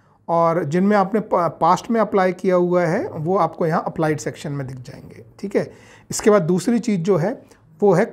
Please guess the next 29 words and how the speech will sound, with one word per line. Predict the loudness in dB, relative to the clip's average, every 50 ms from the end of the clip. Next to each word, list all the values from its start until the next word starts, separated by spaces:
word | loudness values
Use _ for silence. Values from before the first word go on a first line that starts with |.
| -2 -2
कंपनी | -2 0 0 0 -2 -2 0
का | 2 0 0
पूरा | 0 0 -2 0 2 2 2
नाम | 2 0 0 0 0 -2
क्या | -2 0 0 2 2
है | 2 0 -2 -4 -4 -4
और | -4 -4 -4 -4
शॉर्ट | -6 -2 0 0 0 0 -2
नेम | -6 -6 -6 -6
क्या | -8 -10 -12 -10
है। | -10 -8 -6
ये | -2 -2
आपको | -2 -2 -2 -2 -2
जैसे | -2 -2 -2 -2
यहाँ | -2 -2
पे | -2
दिख | -4 -4 -2
रहा | 0 0 0
है, | 0 -2 -6 -14 -20 -20 -20 _ _ -2
यश | 2 2 2 2 0 -2 -4
ऑप्टिक्स | -4 -4 -2 -6 -6 -6 -2 -2
एंड | 0 0
लेंस | 0 0 0 -2 -2 -2
लिमिटेड | -4 -2 -2 -2 -2 -4 -4 -4 -8 -12 -10
और | -8 -8
शॉर्ट | -8 -2 0 0 0 0 0
में | -4 -4 -4 -4 -2
यश | 0 0 0 0 -2 -6
ऑप्टिक्स। | -6 -8 -8 -14 -18 -16 -16 -20 -20